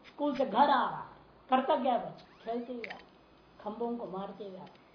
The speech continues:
पेड़ों को मारते हुए आता। बच्चा खेलते खेलते गिन लेता कितना पेड़ है,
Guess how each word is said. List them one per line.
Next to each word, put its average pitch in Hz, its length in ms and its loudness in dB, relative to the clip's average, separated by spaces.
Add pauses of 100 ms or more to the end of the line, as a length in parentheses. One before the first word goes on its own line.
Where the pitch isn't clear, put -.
(120)
पेड़ों 240 320 -2
को 233 100 -8
मारते 196 440 -8
हुए 156 100 -16
आता। - 320 -20 (1300)
बच्चा 190 280 -6
खेलते 208 400 -8
खेलते 190 260 -6
गिन 196 240 -8
लेता 185 240 -8
कितना 185 280 -12
पेड़ 170 200 -18
है, - 220 -20